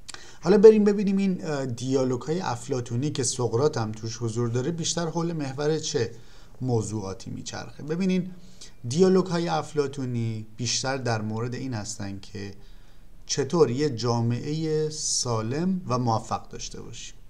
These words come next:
واقعاً راجع به همینه، یعنی خصوصیات و ویژگی‌های جوامع موفق و سالم چیه؟ توی این دیالوگ‌های افلاطونی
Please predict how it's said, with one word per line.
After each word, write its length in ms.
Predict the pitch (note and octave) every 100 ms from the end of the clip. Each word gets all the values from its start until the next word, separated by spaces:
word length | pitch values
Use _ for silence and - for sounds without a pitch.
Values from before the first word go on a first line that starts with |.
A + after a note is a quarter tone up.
| - - - - - -
واقعاً 340 | B2 C#3 C#3+
راجع 260 | D3+ C#3 B2+
به 80 | A#2+
همینه، 420 | G#2 - G2+ - - - - B2
یعنی 140 | D3
خصوصیات 680 | D3+ C3+ A#2+ A#2 - B2+ A2+
و 40 |
ویژگی‌های 800 | G#2+ A2+ G#2+ G#2 A2 A#2 B2 G#2
جوامع 720 | - A#2 G#2+ G#2 G#2 G#2+ G#2
موفق 680 | G2+ G#2 G#2 - - A2+ G#2 A2
و 100 | G#2+
سالم 840 | - - A2 G#2+ G2+ A2+ C3 C#3+ C#3+ D3 - - - -
چیه؟ 340 | - B2 F#2+ A#2 - - - - -
توی 120 | - A3
این 280 | A#3 A3+
دیالوگ‌های 640 | F#3+ C#3+ D3+ C#3+ B2 E3+ F3+
افلاطونی 1000 | D3 B2 - A#2+ A#2 A2+ B2 C#3+ G#2+